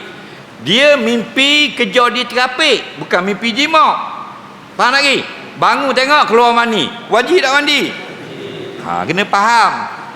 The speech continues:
Nah, bukan hakikat mimpi tu wajib mandi. Keluar ma-,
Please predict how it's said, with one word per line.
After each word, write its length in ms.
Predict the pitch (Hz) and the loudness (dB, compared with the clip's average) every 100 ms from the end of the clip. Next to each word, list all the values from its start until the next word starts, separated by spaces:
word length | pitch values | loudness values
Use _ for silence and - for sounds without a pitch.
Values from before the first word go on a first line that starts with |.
| - | -10
Nah, 480 | 147 202 160 95 107 | -2 0 0 -4 -8
bukan 240 | 170 214 160 | -2 0 2
hakikat 480 | 180 196 196 208 190 | 0 0 0 -2 -2
mimpi 320 | 196 190 202 | -4 -4 -4
tu 160 | 175 208 | 0 0
wajib 240 | 196 220 | 0 0
mandi. 320 | 254 254 226 123 - - | -2 -2 -4 -6 -8 -2
Keluar 400 | 160 180 185 165 | 2 4 4 2
ma-, 520 | 185 262 - - | 2 2 0 -4